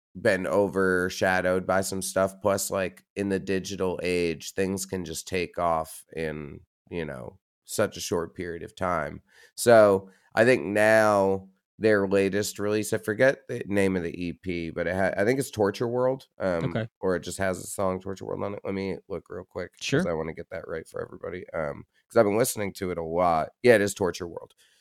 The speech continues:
Speaker 1: Um, I think they had a little bit of an identity crisis, not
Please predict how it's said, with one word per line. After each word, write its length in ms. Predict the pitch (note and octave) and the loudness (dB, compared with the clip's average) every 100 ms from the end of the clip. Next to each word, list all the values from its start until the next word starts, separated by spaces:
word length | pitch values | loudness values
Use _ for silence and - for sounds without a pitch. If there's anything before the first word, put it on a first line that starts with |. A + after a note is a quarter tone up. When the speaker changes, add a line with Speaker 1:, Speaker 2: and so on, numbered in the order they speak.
| _ - | _ 2
Speaker 1:
Um, 540 | A2+ G#2 F#2 F2 F2+ _ _ - - - D3+ - _ _ _ _ _ _ - | 6 6 6 2 -6 _ _ -20 -20 -20 -20 -20 _ _ _ _ _ _ 0
I 120 | B2+ | 6
think 180 | C3+ E3 | 8 8
they 140 | F3 D#3+ | 10 12
had 180 | C#3+ | 12
a 60 | C#3 | 10
little 240 | C3 B2+ | 8 4
bit 160 | B2 B2 | 4 2
of 80 | A2+ | 4
an 100 | G#2+ | 4
identity 600 | G2+ F#2+ G#2 G#2 G#2+ G#2 | 2 2 2 2 0 -2
crisis, 580 | - G2+ G2+ G2+ G2 - | 2 2 2 0 -4 2
not 320 | G#2 G#2+ | 4 6